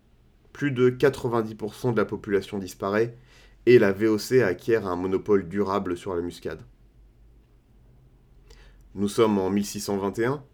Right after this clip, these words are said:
Batavia est fondée, peuplée de colons île-hollandais et chinois. Le monopole est établi,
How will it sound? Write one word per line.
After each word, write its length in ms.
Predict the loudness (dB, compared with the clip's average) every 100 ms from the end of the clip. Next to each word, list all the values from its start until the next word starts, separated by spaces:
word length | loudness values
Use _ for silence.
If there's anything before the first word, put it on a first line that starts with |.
| _ _ _ _
Batavia 640 | -6 -4 0 0 0 0 0
est 60 |
fondée, 440 | 0 -6 -2 -2 -2 -12 _ _ _ _ _ _ -4
peuplée 320 | -2 2 0
de 140 | 0
colons 380 | -2 0 0 0 2
île-hollandais 720 | 2 4 2 2 2 4 4
et 260 | 4 -2 -4
chinois. 500 | -8 -6 -4 -6 -10 -20 -20 -20 -20 -20 _ _ _ _ _ _
Le 120 | 0
monopole 420 | 4 4 4 4 2
est 180 | 0
établi, 560 | -2 0 0 0 -4 -4